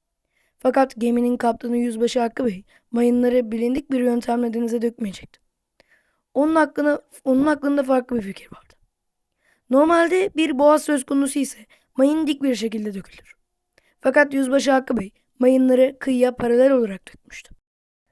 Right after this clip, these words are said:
Böylece müttefik donanması da hiç beklenmedik bir durumla karşılaşacak, fakat iş işten geçmiş olacaktı. Bu olay direkt Birinci Dünya Savaşı tarihini etkilemiş bir olaydır. Winston Churchill olaylardan yıllar sonra bin dokuz yüz otuzda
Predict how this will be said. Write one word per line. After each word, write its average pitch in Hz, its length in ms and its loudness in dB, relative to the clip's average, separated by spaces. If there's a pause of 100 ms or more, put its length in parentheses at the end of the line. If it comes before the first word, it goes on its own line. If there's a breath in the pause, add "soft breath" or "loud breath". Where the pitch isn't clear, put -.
(240)
Böylece 311 460 2
müttefik 285 460 -2
donanması 262 540 2
da 262 60 4
hiç 285 260 2
beklenmedik 254 560 0
bir 247 160 -8
durumla 240 280 -2
karşılaşacak, 208 640 -8 (180 soft breath)
fakat 277 380 0
iş 311 140 -2
işten 294 320 -2
geçmiş 254 360 -2
olacaktı. - 400 -14 (840)
Bu 254 160 8
olay 214 220 2 (300)
direkt 262 320 0 (280)
Birinci 269 280 0
Dünya 294 340 4
Savaşı 269 320 0
tarihini 247 420 0
etkilemiş 226 480 -6
bir 214 140 -6
olaydır. 175 460 -16 (440)
Winston 254 520 0
Churchill 254 460 -4 (260)
olaylardan 262 640 4
yıllar 262 500 0
sonra 185 320 -10 (360)
bin 247 160 2
dokuz 254 260 2
yüz 254 160 -6
otuzda 226 420 -6